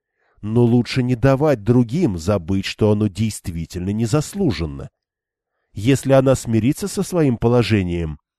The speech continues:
то скоро все решат, что она заслуживает такого обращения".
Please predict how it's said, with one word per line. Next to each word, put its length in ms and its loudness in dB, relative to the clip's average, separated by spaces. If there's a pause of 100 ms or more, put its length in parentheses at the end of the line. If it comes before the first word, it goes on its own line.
(280)
то 160 6
скоро 380 4
все 200 0
решат, 380 0
что 220 2
она 160 2
заслуживает 800 -2
такого 400 0
обращения". 800 -4